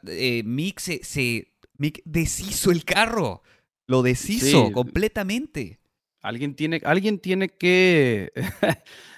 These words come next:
Speaker 2: lo digo de sarcasmo, pero en serio, alguien
Speaker 1: Ujú.
Speaker 2: tiene que ir a revisar cómo ensamblan esos Hase. No es
Speaker 1: <laughs>
Speaker 2: normal que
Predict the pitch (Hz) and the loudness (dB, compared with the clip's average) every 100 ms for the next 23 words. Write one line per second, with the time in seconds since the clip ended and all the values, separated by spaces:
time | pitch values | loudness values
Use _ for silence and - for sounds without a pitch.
0 | - - 135 147 170 190 151 135 127 143 | -16 -8 -6 -4 -2 -4 -2 -2 -2 0
1 | 151 165 185 180 147 123 123 - 147 170 | 0 0 -4 -2 2 2 2 4 6 6
2 | 180 214 - - 113 135 214 220 190 202 | 4 0 -8 -16 -2 -2 0 -4 -6 -10
3 | 196 196 208 196 151 123 - 156 170 170 | -6 -4 -4 -4 -6 -6 -2 -2 -2 -4
4 | 175 180 151 151 160 156 147 139 156 - | -4 -4 -2 -4 -2 -2 -2 -6 -10 -6
5 | 123 123 - 165 185 _ _ - 127 151 | -4 -4 -4 -8 -10 _ _ -10 -6 -2
6 | 202 202 190 190 170 151 160 180 - 139 | -2 -2 -4 -6 -4 -4 -4 -6 -8 -8